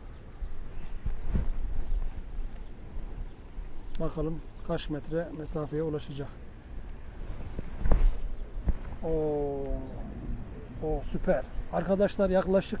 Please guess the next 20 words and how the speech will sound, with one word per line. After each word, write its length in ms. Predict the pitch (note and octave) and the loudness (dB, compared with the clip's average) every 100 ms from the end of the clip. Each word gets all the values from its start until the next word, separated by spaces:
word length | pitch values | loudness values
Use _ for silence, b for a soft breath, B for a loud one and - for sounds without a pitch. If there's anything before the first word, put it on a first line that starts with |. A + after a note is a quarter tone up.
| - | -2
elli 220 | F#3 F#3 | 2 4
metre 340 | G3+ G3 - G3 | 6 6 6 4
mesafeye 540 | F#3 F3+ F#3+ F3+ F#3+ | 4 6 4 6 6
ulaştı. 420 | F#3 F3+ D#3+ - F#3 - B B B B B - | 6 4 2 0 -4 -6 B B B B B 0
İlk 220 | F#3+ - | 2 6
atışta 340 | G3 - - | 6 4 4
elli 200 | F#3 F#3 | 6 6
metre 340 | F#3 F3 E3+ F3 | 6 4 4 2
mesafe. 520 | E3+ - E3 E3+ F#3 - - - - B B - - - | 2 2 2 2 0 -4 -12 -12 -12 B B -12 -6 4
Beş 200 | F#3 F3+ | 6 6
gramlık 480 | - F3+ F3 F3 - | 4 4 4 2 0
jig. 180 | D#3 - - - - - - - - - | 0 0 -6 -10 -10 -10 -10 -10 -10 -4
Ee, 180 | D3+ D3 | -2 0
kamışımızın 560 | - F#3+ F#3 F#3+ F#3 F#3+ | 4 4 4 4 4 4
atarı 340 | F#3 F#3+ F#3+ | 4 6 6
sıfır 360 | F3 F#3 G3+ E3+ | 4 2 4 8
dört. 320 | F#3 F#3+ - - - - - - - - - - - - | 6 6 -2 -8 -10 -10 -10 -12 -12 -12 -10 -10 -10 -2
Görmüş 300 | E3 D#3+ D#3 | 2 2 4
olduğunuz 360 | F3 D#3 D#3+ D3 | 2 4 2 0
gibi 180 | D3 | -2